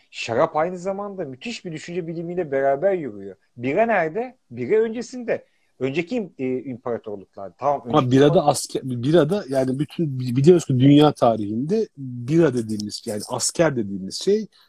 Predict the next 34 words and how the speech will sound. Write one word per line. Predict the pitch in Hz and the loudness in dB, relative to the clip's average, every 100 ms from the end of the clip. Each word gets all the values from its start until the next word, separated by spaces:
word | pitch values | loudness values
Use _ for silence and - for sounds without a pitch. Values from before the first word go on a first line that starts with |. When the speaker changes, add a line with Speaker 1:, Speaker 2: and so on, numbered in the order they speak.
| _ 101 | _ -12
Speaker 2:
yani | 98 | -4
askere | 135 - - 147 | -2 0 4 4
sahip | - 113 101 95 | 4 0 -2 -2
olan, | 143 202 | 2 4
güce | 156 139 | 4 2
sahip, | 139 113 160 147 | 2 2 2 0
güce | 139 | -2
sahip | 139 110 95 92 | -2 -2 -4 -6
olan | 123 196 226 _ _ - - _ | -2 0 0 _ _ -20 -20 _
her | 233 214 | 4 4
şeye | - 101 | 4 -4
sahip. | - 82 76 | -4 -10 -12
Yani | 82 90 | -12 -6
Sezar | - 147 104 87 82 | 2 2 2 -4 -2
bile | 151 175 | 0 0
herif, | 131 113 - - _ _ _ _ | -2 -8 -10 -14 _ _ _ _
Speaker 1:
E, | - | -14
Sümer'de, | - 208 214 208 175 - | -6 0 4 6 4 2
Speaker 2:
e, | 156 180 - - - - - | -2 -2 -10 -20 -20 -20 -14
Speaker 1:
Hitit'te, | 175 196 160 175 123 147 _ _ _ 117 | -10 -8 -8 -6 -6 -6 _ _ _ -14
e, | 151 131 123 120 | -8 -4 -4 -4
Mısır'da | 131 196 - 110 98 175 233 _ | -4 -6 -6 -8 -6 -8 -8 _
bira. | 117 143 214 247 - _ _ _ - | -10 -4 2 2 2 _ _ _ -12
Çünkü | 147 120 | -10 -4
bira | 139 226 - | 2 2 4
halkın | 156 165 | 6 6
Speaker 2:
Hitit-, | 170 | 6
Speaker 1:
içkisi. | - - - - - | 2 2 4 4 2
Speaker 2:
Hitit-, | - - - | -2 -4 2
Hitit'te | 156 196 - - 208 | 4 4 2 6 8
bir | 175 - | 6 4
şarap | - 165 175 - | 4 6 6 4
çok | 220 - | 2 4
var. | 101 - | 2 0